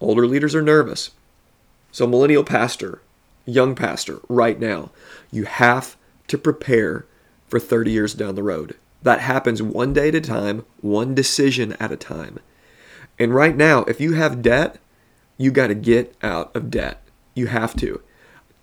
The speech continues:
Okay, it's coming up on Christmas time. If you get more debt,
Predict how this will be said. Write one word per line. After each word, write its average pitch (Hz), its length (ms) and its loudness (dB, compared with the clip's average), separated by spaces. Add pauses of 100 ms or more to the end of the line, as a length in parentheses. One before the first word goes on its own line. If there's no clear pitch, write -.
(240)
Okay, 120 120 2
it's - 100 -2
coming 139 220 0
up 131 120 0
on 113 140 0
Christmas - 360 -2
time. - 300 -14 (220)
If 117 160 -6
you 147 120 0
get 131 320 2
more 117 240 2
debt, 139 420 4